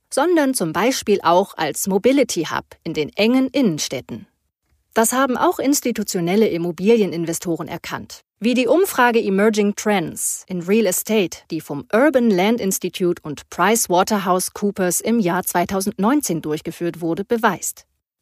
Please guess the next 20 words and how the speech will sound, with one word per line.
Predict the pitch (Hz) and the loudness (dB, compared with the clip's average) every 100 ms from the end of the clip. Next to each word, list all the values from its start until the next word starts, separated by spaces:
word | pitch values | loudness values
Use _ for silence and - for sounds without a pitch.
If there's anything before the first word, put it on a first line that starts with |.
| _ _ | _ _
Zweiundneunzig | - 294 311 - 214 247 196 | 2 4 4 2 0 0 -4
Prozent | - 175 - 220 226 | -6 -8 -2 -2 0
der | 151 | -4
Befragten | 165 - 180 233 _ 208 | -6 0 0 0 _ -4
befürwortet | 202 - 277 214 139 - - | -4 0 0 2 -2 -4 -6
demnach | 156 160 151 - | -4 -2 -4 -2
entweder | 208 226 190 175 | -2 0 0 0
moderat | 156 156 151 180 269 247 | -2 -4 -2 2 2 2
oder | 214 | -2
stark, | 196 - 269 175 - - _ | -4 0 2 2 -2 -16 _
dass | 185 170 - | -2 0 0
smarte | - 247 349 233 | -2 -2 0 2
Mobilitätsangebote | 196 180 170 170 196 220 - 180 175 175 175 190 | 2 2 0 0 0 -2 -2 -2 -2 -2 -2 -4
ein | 170 180 | -6 -2
integraler | 269 339 294 247 175 202 202 | 0 2 2 0 2 2 2
Bestandteil | 185 - 190 226 233 175 165 | 2 0 2 2 0 -2 0
jeder | 165 220 190 | 2 2 2
Projektentwicklung | - 165 160 - 156 160 156 - 165 | 0 -2 -2 -4 -8 -6 -6 -4 -4
sein | 156 147 | -2 -4
sollte. | 151 143 - - | -4 -8 -8 -14